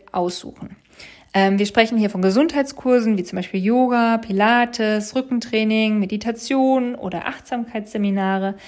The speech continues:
von Persönlichkeitsentwicklung, von Sprachkursen, die in Barcelona oder der Karibik stattfinden, von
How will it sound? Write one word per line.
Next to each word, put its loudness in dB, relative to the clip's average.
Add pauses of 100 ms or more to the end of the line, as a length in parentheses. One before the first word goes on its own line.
(300)
von 2
Persönlichkeitsentwicklung, 0
von -2
Sprachkursen, 0
die -4
in 0
Barcelona 2
oder 2
der -2
Karibik 2
stattfinden, 0 (320)
von 4